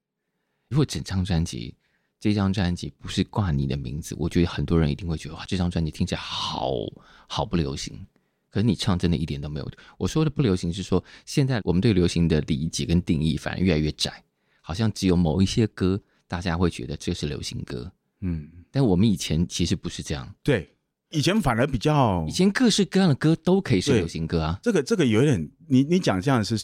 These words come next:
Speaker 2: 确实是有这样子。
Speaker 1: 对。
Speaker 2: 就怎么都一样了。
Speaker 1: 对，然后越来越像。
Speaker 2: 我都听不出来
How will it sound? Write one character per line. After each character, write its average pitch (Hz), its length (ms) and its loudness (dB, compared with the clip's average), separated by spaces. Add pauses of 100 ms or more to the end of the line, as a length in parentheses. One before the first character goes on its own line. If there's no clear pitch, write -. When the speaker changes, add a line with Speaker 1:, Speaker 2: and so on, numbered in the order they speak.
Speaker 2:
确 - 200 2
实 92 140 -6
是 95 140 -4
有 82 120 -2
这 87 140 -8
样 76 160 -6
子。 - 80 -16
Speaker 1:
对。 95 340 0 (380)
Speaker 2:
就 175 100 -8 (160)
怎 107 120 -6
么 120 80 0
都 - 220 0
一 107 80 -8
样 190 200 2
了。 85 220 0 (180)
Speaker 1:
对， 151 340 0
然 110 120 0
后 135 80 2
越 170 120 4
来 123 120 4
越 131 160 2
像。 110 340 0 (320)
Speaker 2:
我 170 160 4
都 247 140 2
听 - 180 2
不 214 80 4
出 214 160 2
来 185 80 4